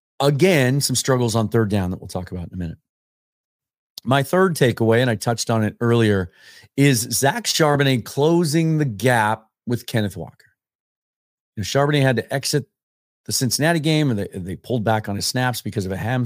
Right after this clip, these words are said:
hamstring injury. He didn't play last week against Arizona. Um, he averages ten point six yards per carry yesterday to eight point three for Ken Walker. On the season, twenty-eight carries, a hundred sixty-two yards. That's a five point eight yards per carry.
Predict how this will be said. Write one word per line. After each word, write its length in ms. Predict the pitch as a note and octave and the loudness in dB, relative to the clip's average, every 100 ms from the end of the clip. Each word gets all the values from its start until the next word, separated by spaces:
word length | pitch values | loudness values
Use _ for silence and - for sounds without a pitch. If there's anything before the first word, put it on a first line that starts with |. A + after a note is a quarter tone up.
| - | -6
hamstring 440 | - B2+ B2+ B2 A#2+ | -4 -2 -2 -2 -2
injury. 200 | G#2+ G#2+ | 0 -2
He 60 | |
didn't 220 | G2 A#2+ - | -2 -2 -2
play 180 | C3 | 0
last 180 | A#2+ A2 | 0 0
week 140 | A#2+ G2+ | -2 -4
against 240 | A2+ G2+ | -2 0
Arizona. 440 | A2+ G2 G#2+ G2+ - _ _ _ _ _ _ _ _ _ _ _ _ _ _ - | 0 0 -2 -2 -6 _ _ _ _ _ _ _ _ _ _ _ _ _ _ -6
Um, 580 | A2+ G#2 F#2+ F2+ E2+ E2+ _ _ _ _ _ _ _ _ _ _ _ _ - | 0 0 0 -2 -6 -12 _ _ _ _ _ _ _ _ _ _ _ _ -4
he 160 | C#3 | 2
averages 380 | C3+ B2+ A2 - | 2 2 0 -4
ten 340 | - D#3 E3 | -2 0 0
point 280 | D#3 D#3+ C3+ | 2 0 0
six 280 | - D3 - | 0 -2 0
yards 400 | C3 C3 C#3 A#2+ | 2 4 2 0
per 140 | - | -6
carry 400 | A2+ C#3 C3+ C3 | -2 2 2 4
yesterday 440 | A#2 G#2 - G2 G2 | 2 2 -2 -2 -4
to 80 | F2 | -4
eight 220 | G#2+ G#2 | -6 -6
point 240 | G#2+ F#2+ | -6 -6
three 180 | - A2 | -4 -6
for 120 | G2 | -6
Ken 200 | E2+ G2+ | -6 -4
Walker. 440 | F#2+ G2+ G2 G2 F2+ - - - | -2 -2 -4 -6 -8 -16 -14 -2
On 200 | C#3+ D#3+ | 0 2
the 60 | D3 | 2
season, 560 | - E3+ G3 E3+ C3+ | 0 0 0 2 0
twenty-eight 400 | A#2 D#3 D#3+ D3+ | 0 0 2 0
carries, 280 | - D3 C3 | 2 2 2
a 60 | B2+ | 0
hundred 200 | C#3 B2 | 0 -2
sixty-two 380 | B2+ - - | -6 -6 -2
yards. 260 | A#2+ A#2+ A2+ | 0 2 0
That's 160 | G#2 - | -4 -10
a 60 | |
five 340 | - A2 A#2 G#2+ | -8 -6 -6 -4
point 240 | B2 A#2 | -4 -2
eight 200 | A2 A2 | -2 -4
yards 360 | G#2+ G#2+ G#2+ - | -2 -2 -2 -6
per 140 | - | -14
carry. 480 | - A#2+ A2+ A2 G#2 | -4 0 2 2 -2